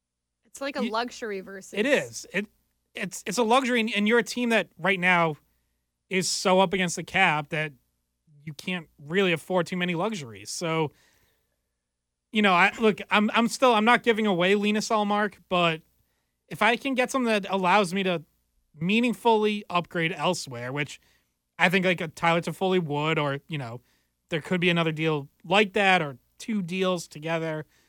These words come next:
Speaker 2: or whatever it is. Um,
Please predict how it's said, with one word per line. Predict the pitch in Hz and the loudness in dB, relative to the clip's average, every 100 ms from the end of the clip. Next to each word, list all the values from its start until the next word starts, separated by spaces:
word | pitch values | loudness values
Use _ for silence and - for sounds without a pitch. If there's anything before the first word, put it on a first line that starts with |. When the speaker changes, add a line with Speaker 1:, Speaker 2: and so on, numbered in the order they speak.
| _ _ | _ _
Speaker 2:
or | 160 | 0
whatever | 165 190 170 | 4 4 4
it | 151 | 0
is. | 160 190 139 123 - _ _ _ _ _ | 2 2 2 -6 -12 _ _ _ _ _
Um, | 151 147 139 131 127 | -2 0 0 -2 -6